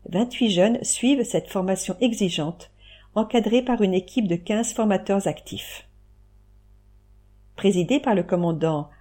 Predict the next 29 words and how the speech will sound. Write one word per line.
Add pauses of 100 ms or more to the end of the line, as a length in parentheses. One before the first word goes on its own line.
Alain
Bertin, (760)
l'école
prépare
les
jeunes
de
treize
à
dix-huit
ans
au
métier
de
pompier
volontaire, (420)
militaire
ou
professionnel, (680)
mais
aussi
à
d'autres
professions
du
secteur
de
la
sécurité.